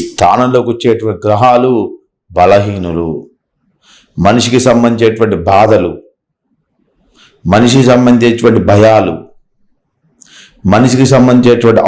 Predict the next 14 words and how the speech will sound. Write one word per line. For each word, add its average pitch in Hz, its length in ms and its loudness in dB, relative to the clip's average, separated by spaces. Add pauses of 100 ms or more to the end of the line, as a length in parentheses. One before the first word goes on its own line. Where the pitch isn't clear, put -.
అప్పులు, 117 340 2 (1700)
మనిషికి 131 420 0
సంబంధించేటువంటి 120 680 -2 (120)
రోగాలు 107 400 2 (100)
మొదలైన 104 540 -4
వాటికి 113 520 -2
ఇది 110 180 -2 (760)
ముఖ్యంగా 104 1040 -2 (320)
కారకత్వం 95 680 -2
వహిస్తూ 92 380 -8 (100)
ఉండేటువంటి 85 560 -6 (160)
భావమే 92 320 2 (120)
మనకు 87 600 -2 (460)
షష్టమ 104 400 0